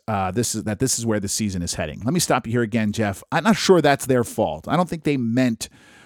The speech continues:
for the cans to come in when they did. This is a huge operation with a lot of logistics and a lot of things coming in mind. It is very possible that they just simply couldn't get the gear there until further into the summer. Anyway,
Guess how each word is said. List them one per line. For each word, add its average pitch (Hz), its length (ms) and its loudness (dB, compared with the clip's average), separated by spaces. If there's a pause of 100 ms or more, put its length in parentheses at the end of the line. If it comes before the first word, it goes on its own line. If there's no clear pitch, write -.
for 127 140 2
the 107 80 -4
cans 123 420 0
to - 80 -6
come 117 220 0
in 110 120 2
when 104 180 0
they 98 140 -2
did. 85 420 -10
This 139 180 0
is 120 80 -4
a 92 60 -2
huge 156 480 -2
operation 127 600 0
with 90 120 -4
a 87 40 -8
lot 101 300 2
of 139 80 2
logistics 117 560 -2
and 82 60 -6
a 85 60 -8
lot 98 220 -4
of 107 60 -6
things 107 240 -4
coming 107 300 -4
in 95 100 -2
mind. 95 380 -4 (340)
It 87 140 -8
is 92 200 -4
very 123 480 2
possible 104 580 -4
that 85 160 -8
they 85 100 -8
just 104 320 -4
simply 107 340 -4
couldn't 151 520 -2
get 131 320 0
the 117 100 -6
gear 117 380 0
there 90 500 -4
until 95 400 -6
further 101 480 -2
into 87 300 -10
the 76 100 -10
summer. - 420 -8 (840)
Anyway, 87 220 -4